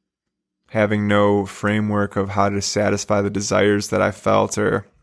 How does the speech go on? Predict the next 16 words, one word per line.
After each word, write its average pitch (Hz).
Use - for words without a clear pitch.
how 110
to 107
be 104
intimate. 104
Um, 101
and 110
then, 104
and 101
it, 95
it 107
caused 98
me 107
to 98
betray 101
people 107
that 107